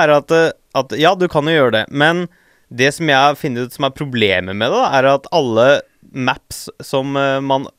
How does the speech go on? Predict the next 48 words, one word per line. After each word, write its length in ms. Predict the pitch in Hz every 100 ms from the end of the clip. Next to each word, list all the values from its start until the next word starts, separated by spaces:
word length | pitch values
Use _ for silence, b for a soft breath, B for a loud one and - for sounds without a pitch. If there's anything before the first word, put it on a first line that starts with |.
| -
ofte 240 | 156 - 131
har 80 |
lyst 160 | 120 -
til 80 | 135
å 40 |
prøve 160 | 135 120
å 20 |
spille 240 | - 123 107
på, 160 | 139
eller 160 | 135 131
som 180 | 131 135 131 b b b -
er 160 | 117 123
oppdatert 400 | 123 117 123 -
sånn 160 | 117
at 160 | 107 -
du 160 | 120 120
kan 300 | 120 113 120
bli 220 | 123 127 101
med 220 | 110 165
i, 20 |
er 220 | 120 120 120
alltid 240 | 113 151
fulle, 400 | - 170 117 - b b b -
og 80 | 160
E 200 | 151 143
A 80 | 151 147
har 160 | 120
ikke 220 | 113 110 143
en 20 |
filtreringsmetode. 960 | 165 151 127 107 113 - 127 135 151 226 _ _ _ _ _ _ _ _
Så 140 | - 160
det 140 | 151
som 140 | 143 175
er, 140 | 196 185
er 140 | 151
at 80 | 143
du 160 | 147 147
går 240 | 147 120 110
inn 80 | -
på 80 |
en 140 | 131 127
spesifikk 400 | - 120 135 120
server, 320 | - 113 127
som 140 | 127 123
jeg 60 | -
spilte 160 | 120 123
på 80 | 117 113
Ocean 320 | - -